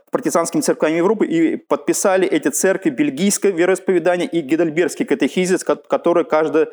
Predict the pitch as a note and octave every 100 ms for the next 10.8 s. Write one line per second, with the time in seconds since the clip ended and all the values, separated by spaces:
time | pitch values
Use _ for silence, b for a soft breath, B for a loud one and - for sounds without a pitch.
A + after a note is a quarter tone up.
0 | B B - C3+ D3 E3+ F3 D#3+ C3+ C3+
1 | - D3 C#3+ E3 D3 C#3 C#3+ C3+ D3 D3
2 | B2+ - - - A#2 A3+ G#3 - C3+ D3+
3 | F#3 F3+ - B B _ C#3+ - F#3 E3+
4 | - E3+ F3+ C#3 A#2+ - C#3 C3+ F#3+ A#3
5 | - B B _ - G#3 F3 C#3 B2 A2+
6 | F#3+ D#3+ - - - - - D3 - F3
7 | E3+ E3 - B B A#2+ D3 C#3+ A#2+ -
8 | A#2 G#2+ - C#3+ C#3+ C#3+ A#2+ G2+ - -
9 | D#3+ D#3+ D3 F3 D#3+ D3 C#3 E3 A#2+ A#2+
10 | A2+ - E3+ - - G3+ A3+ A#3